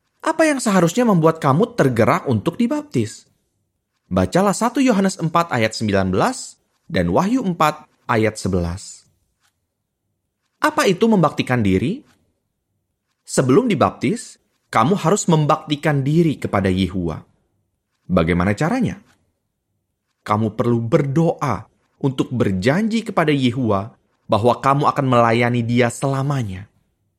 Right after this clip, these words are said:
Kamu juga menyebutkan dalam doa itu bahwa kamu akan melakukan apa yang Dia inginkan, tidak soal apa yang terjadi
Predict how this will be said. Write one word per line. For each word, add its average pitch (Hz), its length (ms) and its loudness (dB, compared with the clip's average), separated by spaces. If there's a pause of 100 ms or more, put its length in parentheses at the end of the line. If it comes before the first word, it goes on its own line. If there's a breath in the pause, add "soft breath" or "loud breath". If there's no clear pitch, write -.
(400)
Kamu 104 160 2
juga 123 240 0
menyebutkan 110 560 0
dalam 151 320 4
doa 170 160 4
itu 135 560 -4 (320)
bahwa 127 240 2
kamu 143 320 -2
akan 175 220 -2 (100)
melakukan 147 360 -2 (120)
apa 156 400 0
yang 214 240 0
Dia 135 320 2
inginkan, 202 640 -4 (400)
tidak 98 240 0
soal 254 240 0
apa 190 240 0
yang 170 80 -4
terjadi 131 560 -2